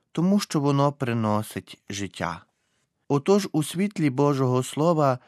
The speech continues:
роздумуємо про Боже милосердя, виявом якого було уже саме діло сотворіння. Господи Боже наш,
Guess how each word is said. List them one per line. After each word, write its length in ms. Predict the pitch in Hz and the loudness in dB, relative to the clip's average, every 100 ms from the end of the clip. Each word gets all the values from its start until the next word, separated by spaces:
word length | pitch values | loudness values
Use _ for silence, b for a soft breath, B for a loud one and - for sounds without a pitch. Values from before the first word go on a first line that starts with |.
| b | b
роздумуємо 800 | 175 185 123 147 147 143 143 135 | 0 0 2 2 4 2 2 0
про 200 | 143 139 | -2 -4
Боже 360 | 127 147 143 147 | 0 0 0 -2
милосердя, 880 | 143 143 135 156 139 98 90 85 - _ _ _ _ _ _ _ - | -2 -2 -4 -4 -2 -4 -8 -10 -12 _ _ _ _ _ _ _ -10
виявом 560 | 110 127 123 117 117 113 | 0 2 2 0 0 0
якого 480 | 110 - 123 120 | -2 -2 -2 -2
було 540 | 104 110 110 123 123 123 b b b | -2 -2 0 0 0 -4 b b b
уже 300 | - 110 110 | -10 -6 -4
саме 440 | 107 110 107 123 143 | -6 -4 -4 -2 -4
діло 580 | 117 110 113 107 101 - - | -4 -2 -2 -4 -6 -10 -20
сотворіння. 880 | - 107 - 92 90 80 80 78 - _ _ _ _ _ _ _ _ _ _ _ _ _ _ _ | -14 -14 -8 -6 -6 -6 -8 -10 -14 _ _ _ _ _ _ _ _ _ _ _ _ _ _ _
Господи 600 | 135 170 190 - 151 143 | 0 2 2 -2 -4 -2
Боже 420 | 131 151 139 95 90 | 0 0 0 0 -4
наш, 380 | 85 82 - | -4 -6 -12